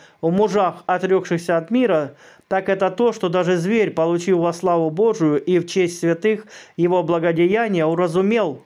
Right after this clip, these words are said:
то и принес дар блаженному. Укротивший львов для пророка Даниила дал и гиене разумение полученного благодеяния и научил ее благодарности.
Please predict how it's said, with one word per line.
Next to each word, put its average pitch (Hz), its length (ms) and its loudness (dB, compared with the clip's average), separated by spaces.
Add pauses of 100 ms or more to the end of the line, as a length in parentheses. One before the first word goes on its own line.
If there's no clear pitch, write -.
(180)
то 220 200 2
и 180 200 -2
принес 175 520 0
дар 175 260 0
блаженному. 151 800 -2 (720)
Укротивший 190 680 -2
львов 202 460 0 (180)
для 175 180 0
пророка 170 440 0
Даниила 165 680 2
дал 196 260 0
и 196 60 -2
гиене 202 480 0
разумение 147 720 -2 (320)
полученного 180 680 0
благодеяния 170 1000 0 (300)
и 180 100 0
научил 175 540 2
ее 175 180 2
благодарности. 147 920 -4